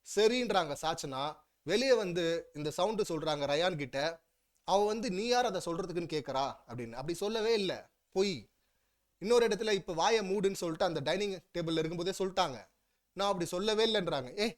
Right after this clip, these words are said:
பேசிட்டே இருக்க, அதுவும் வாயை மூடுன்னு அர்த்தம் தான்." "நான் சொல்லவே இல்லைன்றாங்க." சரி, இவ்வளோ ஏன் தீபக்,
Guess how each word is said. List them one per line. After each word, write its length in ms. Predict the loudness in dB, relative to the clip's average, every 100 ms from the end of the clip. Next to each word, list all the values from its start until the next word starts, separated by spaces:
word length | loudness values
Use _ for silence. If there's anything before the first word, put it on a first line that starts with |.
| -2
பேசிட்டே 680 | 4 6 4 2 -6 2 4
இருக்க, 420 | 4 4 0 -2 -8
அதுவும் 320 | -2 0 4
வாயை 240 | 4 4
மூடுன்னு 240 | 2 -2 -4
அர்த்தம் 300 | -6 -6 -2
தான்." 280 | -2 -4 -10 _ _ _ _ _ -6
"நான் 120 | -2
சொல்லவே 420 | 0 0 2 2
இல்லைன்றாங்க." 460 | 2 2 2 -4 -6 -14 _ _ -6
சரி, 280 | 0 4
இவ்வளோ 120 | 4 6
ஏன் 260 | 4 2
தீபக், 440 | -2 0 0 0